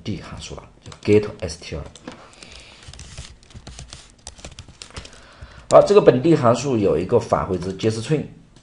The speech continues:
啊，我们用一个字符串儿把它给接收起来，然后把这个字符串儿我们就不打印了，把它显示在我们的这上边儿，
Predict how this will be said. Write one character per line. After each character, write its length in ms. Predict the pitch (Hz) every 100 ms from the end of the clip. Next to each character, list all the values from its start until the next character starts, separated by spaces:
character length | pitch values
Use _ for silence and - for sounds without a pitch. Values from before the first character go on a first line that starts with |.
| - 131 -
啊， 100 | 101
我 160 | 87 80
们 180 | 85 95
用 220 | 113 110
一 100 | 98
个 140 | 104 - -
字 100 | 110
符 80 |
串 180 | 95 113
儿 60 | 92
把 100 | -
它 120 | 78
给 100 | 71 -
接 160 | 87
收 100 | 85
起 180 | 80 -
来， 40 | - - - - - - - - - - - - - - - - - - - - - - _ - - _ - - - - - _ _ - - - - - - - - -
然 240 | - 110 127
后 140 | 170
把 240 | 165 104 85
这 60 |
个 100 | 110 101
字 120 | 123
符 80 | 98
串 200 | - 107
儿 100 | - - _ _ -
我 40 | 80
们 120 | 90
就 100 | 110
不 100 | 113
打 280 | 104 - -
印 100 | 110
了， 180 | 110 - - _ _ _ _ -
把 160 | 90
它 180 | 90 104 95 - - - - -
显 360 | - - 104 80
示 160 | 82 107
在 260 | - 107 -
我 80 | 73
们 160 | 73 73
的 80 | 73 - - - - - - - - - - - - - - - - - - -
这 80 | 82
上 220 | 95 82
边 100 |
儿， 80 | 82